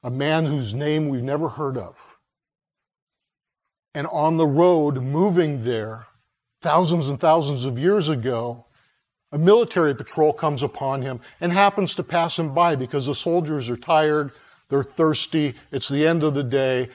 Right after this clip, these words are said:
and they don't want to stop him and accost him and turn him around and send him another direction or do something else to him. And this man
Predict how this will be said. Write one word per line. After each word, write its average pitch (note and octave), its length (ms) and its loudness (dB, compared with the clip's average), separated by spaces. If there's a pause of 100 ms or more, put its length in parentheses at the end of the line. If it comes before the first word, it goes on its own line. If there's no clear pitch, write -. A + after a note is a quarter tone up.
(120)
and C3+ 140 -6
they C#3 80 4
don't F#3 260 2
want E3 140 0
to C#3+ 60 -4
stop C#3+ 500 2
him C3 320 -6 (280)
and C3 100 -6
accost D3+ 580 2
him C#3+ 280 -2
and C3 220 -12
turn F#3+ 220 0
him E3+ 160 0
around B2+ 500 -4
and A2 160 -10
send D#3+ 300 -2
him C#3 140 -4
another C#3+ 380 -2
direction B2+ 760 -4 (360)
or C#3 180 4
do D3 520 0
something C3+ 500 -4
else B2+ 340 -6
to A#2+ 120 -12
him. G2+ 280 -14 (200)
And C#3 120 -4
this D3+ 160 -2
man C#3 400 -2